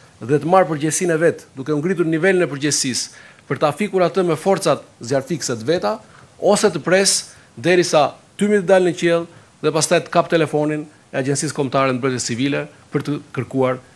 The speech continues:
helikopterin. Pra, na duhet të gjithë të reflektojmë, ne kemi mbajtur shënimet tona dhe natyrisht kemi shumë punë për të korrigjuar. Shumë faleminderit. Kam kënaqësinë të jap fjalën kryeministrit,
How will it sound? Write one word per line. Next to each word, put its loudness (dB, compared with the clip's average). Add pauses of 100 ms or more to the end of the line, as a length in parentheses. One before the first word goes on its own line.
(120)
helikopterin. -6
Pra, 4 (360)
na 2
duhet 4
të -6
gjithë -4 (100)
të 0
reflektojmë, -4 (120)
ne 0
kemi -2
mbajtur -2
shënimet -4
tona -4 (520)
dhe -2
natyrisht -2
kemi -4
shumë -6
punë -6
për -12
të -8
korrigjuar. -8 (400)
Shumë -4
faleminderit. 2 (560)
Kam -2
kënaqësinë 0
të 2
jap 0 (400)
fjalën 0
kryeministrit, -2